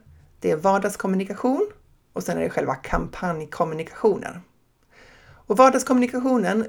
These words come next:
det är som det låter. <laughs> Det är det som gör att dina följare hör från dig regelbundet.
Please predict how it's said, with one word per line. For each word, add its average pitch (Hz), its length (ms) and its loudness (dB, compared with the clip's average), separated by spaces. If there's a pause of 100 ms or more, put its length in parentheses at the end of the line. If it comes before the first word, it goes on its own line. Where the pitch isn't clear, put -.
det 202 260 2
är 170 260 4
som 170 320 -4
det 170 80 0
låter. - 560 2 (340)
<laughs> - 360 -14
Det 202 80 8
är 202 40 10
det 233 200 10
som 196 120 0
gör 180 200 8
att 170 120 4
dina 170 200 0
följare 160 460 0
hör 202 320 6
från 160 240 -6
dig 151 220 -4
regelbundet. 165 1160 2